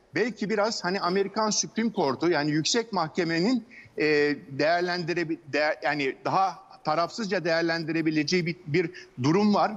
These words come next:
hukuki ortam var. Ancak o da Supreme Court'un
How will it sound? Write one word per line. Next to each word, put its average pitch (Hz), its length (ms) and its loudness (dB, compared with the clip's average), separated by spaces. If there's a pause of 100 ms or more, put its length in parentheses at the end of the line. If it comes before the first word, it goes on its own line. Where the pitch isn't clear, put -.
(120)
hukuki 180 560 0
ortam 175 460 0
var. 175 200 0
Ancak 226 360 -2 (580)
o 233 160 0
da 254 200 0 (200)
Supreme 233 480 -4
Court'un 226 440 2